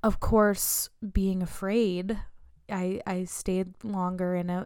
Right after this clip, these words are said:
I was praying for, like, a sign. I was like, "Give me a sign, give me another sign." Even though, like, deep down inside, I knew which direction to go in, my head just kept talking me back into staying.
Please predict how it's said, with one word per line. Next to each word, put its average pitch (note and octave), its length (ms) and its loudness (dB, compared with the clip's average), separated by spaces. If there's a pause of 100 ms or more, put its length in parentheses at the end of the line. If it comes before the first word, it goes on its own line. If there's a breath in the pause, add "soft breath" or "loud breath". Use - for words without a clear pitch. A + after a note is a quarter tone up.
I G3 140 -2
was F3+ 160 -2
praying F#3 540 -4
for, F#3+ 160 -4
like, F3+ 200 -4
a - 80 -8
sign. E3 600 -8
I - 20 -10
was F#3+ 140 -6
like, F3+ 140 -6
"Give F#3+ 120 -6
me G#3 140 -2
a G3 60 -4
sign, F#3 320 -6
give F#3+ 120 -4
me G#3+ 120 0
another F#3+ 280 -4
sign." E3+ 400 -12
Even G3 280 -8
though, F#3 180 -6
like, F3+ 220 -8
deep F#3 180 -6
down F3+ 220 -8
inside, F3 560 -10
I F3 260 -6
knew F3 300 -8
which E3+ 240 -12
direction G3 680 -14
to G3 100 -6
go F3 260 -2
in, B3 320 -2 (400 loud breath)
my F#3+ 140 -4
head F3 320 0
just - 180 -4
kept - 320 -6
talking F#3 540 -4
me E3+ 100 -6
back E3 400 -10
into F3 540 -8
staying. - 500 -6